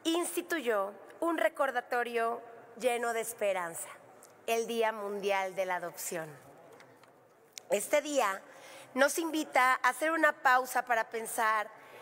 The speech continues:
en millones de niñas, niños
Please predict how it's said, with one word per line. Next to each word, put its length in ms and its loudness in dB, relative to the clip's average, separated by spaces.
en 160 2
millones 460 2
de 100 2
niñas, 580 2
niños 640 0